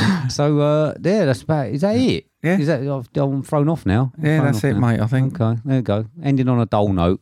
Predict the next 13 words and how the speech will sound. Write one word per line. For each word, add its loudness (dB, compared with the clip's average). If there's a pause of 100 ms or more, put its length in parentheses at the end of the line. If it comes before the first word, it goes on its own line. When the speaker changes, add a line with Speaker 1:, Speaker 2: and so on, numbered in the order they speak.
(160)
Speaker 2:
Yeah. 0
Speaker 1:
haven't -4
we? -4
With -8
a -8
four. 0 (600)
And -4
it, -4
uh, 4
it 0
deserved 0
it. -2 (180)
Speaker 2:
Yeah. -6